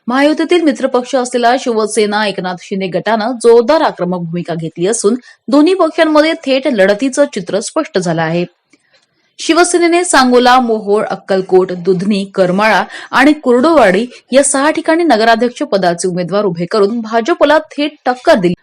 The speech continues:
भाजपने सर्व पदांवर स्वबळावर उमेदवारी दिल्याने महायुतीतील तणाव शिगेला पोहोचलाय. मोहोळमध्ये शिवसेनेला राष्ट्रवादी काँग्रेसची साथ मिळाली असून अनेक नगरसेवक पदांचे उमेदवार राष्ट्रवादीने शिवसेनेच्या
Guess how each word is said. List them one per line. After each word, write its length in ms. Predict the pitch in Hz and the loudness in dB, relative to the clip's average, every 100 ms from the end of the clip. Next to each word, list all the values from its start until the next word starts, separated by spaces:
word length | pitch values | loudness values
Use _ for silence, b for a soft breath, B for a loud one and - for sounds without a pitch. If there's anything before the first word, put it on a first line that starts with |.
| _ | _
भाजपने 540 | 262 285 285 330 330 370 | 0 2 2 0 0 0
सर्व 240 | - 262 | 2 2
पदांवर 460 | 262 240 233 240 277 | 2 2 2 2 0
स्वबळावर 680 | - 240 330 330 254 240 | -2 2 2 4 4 4
उमेदवारी 500 | 269 214 185 185 180 | 2 -2 -2 0 2
दिल्याने 420 | 180 180 214 214 233 | 2 2 0 0 -4
महायुतीतील 680 | 165 170 175 170 170 170 | -4 -2 -2 -4 -4 -4
तणाव 300 | 185 190 185 247 | 0 0 0 -2
शिगेला 380 | - 233 320 311 | -6 -2 2 2
पोहोचलाय. 480 | 160 156 - 160 - _ b b b b | 0 -6 -4 -4 -4 _ b b b b
मोहोळमध्ये 560 | 196 185 196 202 202 233 | 0 4 4 4 4 2
शिवसेनेला 720 | 240 208 220 277 247 233 269 | 2 0 0 -2 0 2 4
राष्ट्रवादी 440 | 247 254 311 311 | 4 2 0 0
काँग्रेसची 500 | 320 247 226 262 285 | 0 0 0 -2 -2
साथ 240 | 247 190 190 196 | -2 0 0 -2
मिळाली 280 | 180 180 208 | -4 -2 0
असून 300 | 170 196 269 B B | 0 0 -2 B B
अनेक 280 | 247 285 370 | 0 2 4
नगरसेवक 520 | 359 311 320 320 359 | 4 4 2 2 0
पदांचे 400 | 359 320 302 294 | 2 4 2 0
उमेदवार 420 | 285 277 247 277 285 | 0 0 4 2 4
राष्ट्रवादीने 680 | 233 226 247 226 226 233 | 2 0 -2 0 0 -2
शिवसेनेच्या 760 | 262 247 233 247 277 294 311 | -2 0 2 2 0 0 2